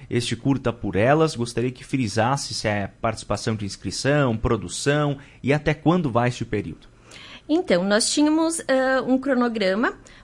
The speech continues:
Speaker 2: mas devido a algumas questões que surgiram, e mesmo,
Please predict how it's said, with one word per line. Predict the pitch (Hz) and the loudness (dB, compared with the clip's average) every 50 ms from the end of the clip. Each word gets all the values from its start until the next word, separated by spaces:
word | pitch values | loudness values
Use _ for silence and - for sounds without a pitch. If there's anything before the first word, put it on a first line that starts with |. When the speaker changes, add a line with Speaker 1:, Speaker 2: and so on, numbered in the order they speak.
| - | -4
Speaker 2:
mas | - 233 240 254 254 | 0 0 0 2 0
devido | 302 285 302 302 262 | 0 0 0 0 0
a | 311 | 0
algumas | 311 269 294 285 285 294 285 - | 0 0 2 2 2 2 0 -2
questões | - - 330 320 - - 277 240 262 294 294 262 - | -6 -8 -8 -8 -4 -4 -2 0 2 2 2 2 0
que | - - 220 | -4 -8 -10
surgiram, | 214 - - 233 214 214 214 208 233 254 285 285 254 240 226 | -8 -6 -6 -4 -4 -4 -4 -4 -2 -2 -2 -2 0 0 -2
e | 208 214 208 190 | -2 -2 -2 -4
mesmo, | - - 214 233 226 262 269 - 302 | -4 -2 0 0 0 0 -2 -4 -6